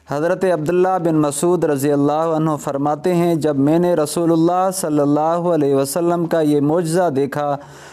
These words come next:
तो आपसे अर्ज़ किया, 'ए अल्लाह के रसूल सल्लल्लाहु अलैहि वसल्लम, मुझे इसकी हकीकत बताइए।' आपने ये सुनकर मेरे सर पर हाथ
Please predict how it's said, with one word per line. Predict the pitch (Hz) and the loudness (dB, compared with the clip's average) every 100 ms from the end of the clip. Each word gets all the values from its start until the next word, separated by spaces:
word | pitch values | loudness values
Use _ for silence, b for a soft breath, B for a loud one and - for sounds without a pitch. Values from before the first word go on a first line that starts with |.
| B 156 | B -2
तो | |
आपसे | 131 160 185 180 175 | 0 0 -2 -2 0
अर्ज़ | 156 170 156 | 0 0 -2
किया, | 151 151 151 | 0 2 2
'ए | 139 156 | 2 2
अल्लाह | 131 151 160 180 | 0 0 0 -2
के | 180 160 | 0 0
रसूल | 139 139 160 156 156 | 0 0 0 2 0
सल्लल्लाहु | - 165 165 139 139 143 151 165 | -2 -2 0 0 0 0 0 0
अलैहि | 151 147 147 | 0 2 2
वसल्लम, | 143 139 185 156 147 | 0 -2 0 0 2
मुझे | 147 147 143 156 | 2 0 0 0
इसकी | 117 156 - 175 | 0 -2 0 0
हकीकत | 143 139 175 165 160 131 | 0 -2 -2 0 -2 -2
बताइए।' | 127 131 127 120 104 - B B B B B B - | -2 -2 0 0 0 -4 B B B B B B -8
आपने | 160 190 196 202 202 | -4 -2 -2 0 0
ये | 190 | 0
सुनकर | - 214 202 175 | -2 -2 0 0
मेरे | 170 170 170 | 2 2 0
सर | 165 180 175 | -2 -4 -2
पर | 170 139 | -4 -4
हाथ | 147 175 | -4 -4